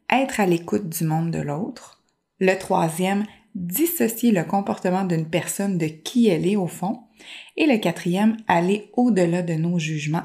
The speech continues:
apprendre à notre cerveau à aller au-delà de nos jugements. Donc, si je reviens sur le premier point, tout le monde a des jugements. Il faut comprendre que notre cerveau est séparé en différentes parties.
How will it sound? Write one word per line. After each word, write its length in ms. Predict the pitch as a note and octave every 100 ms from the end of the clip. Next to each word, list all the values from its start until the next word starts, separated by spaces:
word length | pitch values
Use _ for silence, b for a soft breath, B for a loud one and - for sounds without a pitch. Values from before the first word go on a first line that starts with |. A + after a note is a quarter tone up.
| -
apprendre 560 | D#3+ - - A#3 G3
à 60 | D#3
notre 160 | D3+ D3+
cerveau 420 | D#3+ D3+ D#3 - B B B
à 100 | D3+
aller 160 | D3 F3
au-delà 360 | F3 E3 F3+
de 80 | G3+
nos 140 | F3
jugements. 460 | D3+ D3+ C#3+ D3 - _ _ _ _ _ _ _ _ _ -
Donc, 180 | F#3+ F3+
si 120 | G#3+
je 60 |
reviens 240 | G3 G3+ E4
sur 140 | C4
le 80 | F#3+
premier 300 | - F#3 E3
point, 300 | E3+ G3 A#3 B B B B -
tout 100 | C4+
le 60 | A#3+
monde 240 | G#3 G3+
a 60 | D#3+
des 160 | D#3+
jugements. 480 | D#3 D#3+ D3+ E3 E3 - B B B
Il 40 |
faut 100 | G#3
comprendre 400 | G#3+ A3+ - F#4
que 100 | A3+
notre 260 | F#3+ F3+ -
cerveau 380 | F3+ F3 A3 A3+
est 80 |
séparé 480 | - F3 - D3+ F3+
en 80 | D#3
différentes 500 | D#3+ - - E3 D#3
parties. 640 | G#3 G3+ - - B3+ C4+